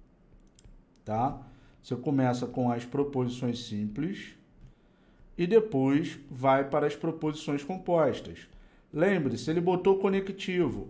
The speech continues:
mas, cara, não existe proposições compostas. Não existe proposição composta sem conectivo lógico,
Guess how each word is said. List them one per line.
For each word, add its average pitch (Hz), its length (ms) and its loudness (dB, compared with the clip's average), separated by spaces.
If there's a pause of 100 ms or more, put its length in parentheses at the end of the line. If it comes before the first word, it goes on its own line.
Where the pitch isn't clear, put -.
mas, 151 340 -2
cara, 123 540 0 (400)
não 196 400 0
existe 123 840 -2 (1200)
proposições 131 560 -4
compostas. 107 480 -10
Não 214 240 -2
existe 165 340 -4
proposição 139 600 -6
composta 120 640 -2
sem 143 220 -6
conectivo 147 580 -6
lógico, 135 560 0